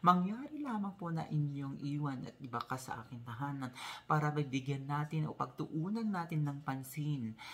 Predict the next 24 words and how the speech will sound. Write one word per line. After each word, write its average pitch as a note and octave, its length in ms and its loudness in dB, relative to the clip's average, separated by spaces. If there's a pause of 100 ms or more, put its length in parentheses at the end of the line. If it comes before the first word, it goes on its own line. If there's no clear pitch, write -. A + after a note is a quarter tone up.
(120)
para C#3+ 240 0
pag-usapan D#3+ 1040 0 (240)
araw-araw. B2 1040 -2
Ayan. A#2+ 240 -6 (560)
Yan F3+ 160 4
naman E3+ 240 -2
po D#3+ 160 -8
talaga D#3 320 2
importante. C3 840 -6
Kayo, C#3+ 200 0
mga C3 320 -4
ka-idol, - 480 -8 (320)
kung D#3 80 2
ano C#3+ 240 0
ang C3+ 160 -4
mga C3 320 -2
nasa - 160 -8
isip B2 400 -6
nyo, B2+ 80 -2
nalalama-, F3 640 -2 (240)
nilalaman A3 720 2
ng F#3 160 -2
inyong D#3+ 160 0
kalooban, A#2 720 -2